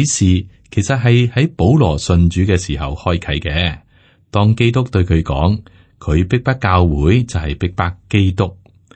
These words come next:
嗱，教會就係基督嘅身體。保羅明白神喺度做緊一件新事，教會係喺五旬節成立嘅喎。嗱，我就要再重複噉樣講，奧秘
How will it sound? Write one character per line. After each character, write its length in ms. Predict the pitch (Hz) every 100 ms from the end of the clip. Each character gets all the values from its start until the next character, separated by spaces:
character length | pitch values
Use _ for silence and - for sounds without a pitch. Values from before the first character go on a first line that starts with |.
| _ _ _ -
嗱， 140 | 73
教 260 | - 98 104
會 200 | 98 131
就 120 | 120
係 180 | 95 85
基 160 | 113
督 80 | 110
嘅 180 | 110 82
身 240 | 101 98
體。 420 | 90 78 73 87 - _ _ _ -
保 100 | 139
羅 180 | 170 95
明 220 | 87 90
白 260 | 104 104 - _
神 420 | - - 76 80 85
喺 160 | -
度 140 | 117 95
做 180 | 78 71
緊 160 | 78
一 80 | 98
件 180 | 87 65
新 300 | - 92 80
事， 340 | - 80 64 - _ - _ _
教 200 | 98 90
會 300 | 85 90 104
係 180 | 98 82
喺 140 | 90 101
五 200 | 87 92
旬 200 | 80 78
節 220 | 104 95
成 120 | 80
立 40 |
嘅 240 | 85 87 117
喎。 380 | 113 95 65 - _ _ _ _ _ _ _
嗱， 220 | 82 76
我 120 | 78 92
就 140 | 92
要 200 | 85 92
再 300 | 90 87 87
重 200 | - 71
複 200 | 80 104
噉 100 | 80
樣 180 | 85 92
講， 360 | - 78 110 127 - _ _ -
奧 280 | 117 120
秘 300 | 117 113 85